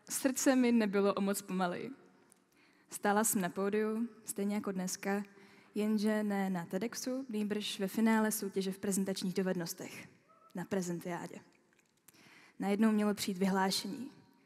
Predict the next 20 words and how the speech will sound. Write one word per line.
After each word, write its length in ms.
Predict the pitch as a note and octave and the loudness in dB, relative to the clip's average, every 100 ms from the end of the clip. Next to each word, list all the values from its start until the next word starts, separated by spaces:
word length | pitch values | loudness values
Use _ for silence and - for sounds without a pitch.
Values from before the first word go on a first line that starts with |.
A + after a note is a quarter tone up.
| _ _ _ - | _ _ _ -8
A 80 | |
vyhrává 520 | F3 G3 A3 G#3+ F#3 F3+ | -2 2 6 6 6 2
tým. 540 | A3+ A3+ A#3 A3 A3+ - - - - - _ _ _ _ _ _ _ _ _ _ _ _ | 2 6 6 4 -2 -12 -18 -20 -20 -20 _ _ _ _ _ _ _ _ _ _ _ _
Ano, 280 | - F#3 F3+ G#3 C4+ - | -6 -4 -4 -6 -12 -12
<laughs> 280 | - - - | -12 -12 -6
byla 240 | G3+ G3+ | 2 2
jsem 200 | A3+ G#3 | 4 0
to 60 | G3+ | 2
já 160 | F#3+ F#3+ | 4 6
a 100 | G3 | 4
moje 180 | F#3 | 2
kamarádka. 640 | F#3 F#3 F3+ F#3+ - - G3 - - | 0 -2 -4 -4 -6 -10 -12 -10 -2
Vyhráli 460 | G3+ G3+ G3 F#3 | 2 4 4 2
jsme. 260 | - - - - - - - | -4 -10 -12 -16 -20 -8 2
A 60 | |
já 120 | A#3 | 4
jsem 160 | A#3 C4 | 6 6
tomu 180 | C4 B3 | 6 8
nemohla 400 | A#3+ A#3 A3 G#3+ | 8 8 6 6
uvěřit. 600 | F#3+ F#3 F#3 - - | 4 0 -2 -10 -18